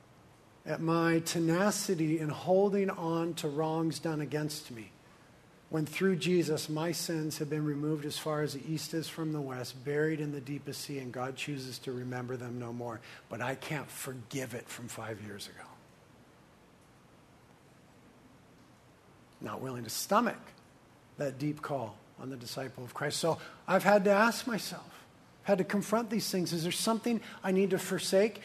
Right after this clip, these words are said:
Is there something I need to forget in obeying the word? And the final question, the last way that I will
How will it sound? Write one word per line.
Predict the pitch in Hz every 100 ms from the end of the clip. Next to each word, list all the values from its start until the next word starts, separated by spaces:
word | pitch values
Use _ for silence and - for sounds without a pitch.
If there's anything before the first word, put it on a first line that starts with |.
| - 175
Is | 170
there | 175
something | - 220 220 233 220 - -
I | 202
need | 202 196
to |
forget | 196 - 180 160 208 220 - - - - - - - - - - - - - -
in | 185
obeying | 180 170 180 175 165
the |
word? | 160 147 139
And | 165
the | 160
final | 196 202 214
question, | 202 160 135 160 156
the |
last | 156 165 160 160
way | 156
that | 151
I | 143 143
will | 143 127